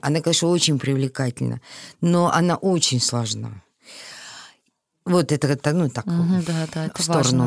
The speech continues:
Speaker 2: важно.
Speaker 1: А, так вот, что мне кажется, э,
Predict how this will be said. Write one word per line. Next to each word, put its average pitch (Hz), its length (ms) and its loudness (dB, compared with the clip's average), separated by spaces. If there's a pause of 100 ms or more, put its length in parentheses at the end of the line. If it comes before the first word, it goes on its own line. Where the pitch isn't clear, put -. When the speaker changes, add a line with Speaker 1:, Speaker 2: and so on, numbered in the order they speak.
(100)
Speaker 2:
важно. - 20 -4 (140)
Speaker 1:
А, 160 420 4 (120)
так 214 180 0
вот, 247 300 4 (440)
что - 360 4
мне 202 240 6
кажется, 170 1120 4
э, 147 680 2